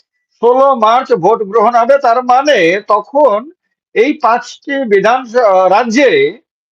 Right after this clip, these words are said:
তা-, তামিলনাড়ু, পুদুচেরি, পশ্চিমবঙ্গ, কেরালা, আসাম, এই রাজ্যগুলোতে নির্বাচনী প্রক্রিয়া চলবে বিধানসভা। কিন্তু বিধানসভা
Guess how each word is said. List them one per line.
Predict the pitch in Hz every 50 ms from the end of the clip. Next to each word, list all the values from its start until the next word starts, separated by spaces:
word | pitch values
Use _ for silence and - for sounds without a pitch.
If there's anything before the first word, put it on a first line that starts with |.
| _ _ -
তা-, | 180 190 202 208 196 196 190 180 170 160 -
তামিলনাড়ু, | 196 214 233 240 240 233 226 220 220 220 220 214 214 202 -
পুদুচেরি, | 220 233 233 240 233 175 220 226 220 208 220 220 214 190 -
পশ্চিমবঙ্গ, | 233 220 - - 233 214 208 208 208 208 190 214 208 202 -
কেরালা, | 202 214 214 208 208 208 208 202 202 202 196 180 185
আসাম, | 180 - 226 233 220 214 208 202 180 - _ _ _ _ -
এই | 214 240 254 262
রাজ্যগুলোতে | 262 262 220 226 269 269 254 269 262 262 254 262 269 269 262
নির্বাচনী | 277 277 269 262 277 277 233 269 269 269 254 226
প্রক্রিয়া | 262 247 - 240 247 247 240
চলবে | 233 240 240 233 262 240
বিধানসভা। | 240 226 240 247 226 165 214 220 175 147 117 - _ _ _ _ _ _ _ _ _ _ _ _ _ -
কিন্তু | 285 285 320 247
বিধানসভা | 233 233 240 269 285 240 269 277 294